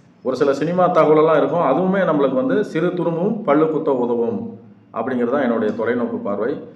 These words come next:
இந்த தகவல் அனைத்தும் உங்களுக்கு மிகவும் பயனுள்ளதாக இருக்கும். இந்த தகவலை பயன்படுத்தி நீங்களும் ஒரு வெற்றியாளராக வர வேண்டும். உங்கள் வாழ்க்கை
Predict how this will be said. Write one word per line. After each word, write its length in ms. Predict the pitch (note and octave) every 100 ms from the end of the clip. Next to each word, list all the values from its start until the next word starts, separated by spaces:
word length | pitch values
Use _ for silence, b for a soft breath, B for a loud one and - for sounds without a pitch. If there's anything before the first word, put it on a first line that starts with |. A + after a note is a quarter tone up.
| B B B
இந்த 140 | B2 C3
தகவல் 400 | C3+ D3 D#3+ D3
அனைத்தும் 300 | C#3+ C3+ F3+
உங்களுக்கு 600 | D3+ C3 B2 A2+ G2+ -
மிகவும் 360 | B2 D#3 D#3+ D#3+
பயனுள்ளதாக 580 | C3+ C#3+ C#3+ C3+ C3+ B2+
இருக்கும். 540 | B2 B2 - B2+ -
இந்த 140 | B2 C3
தகவலை 500 | C3 C3+ E3 E3 E3
பயன்படுத்தி 500 | C#3+ C#3 C#3 C3 G#3 A#3+ B2+
நீங்களும் 520 | D3+ E3+ F3+ - C3
ஒரு 120 | C3
வெற்றியாளராக 480 | B2+ C3+ C3+ C3+ C3
வர 180 | A#2+ A#2+
வேண்டும். 360 | A#2+ - -
உங்கள் 180 | - -
வாழ்க்கை 500 | A#3 C#3+ E3+ F3+ G#3+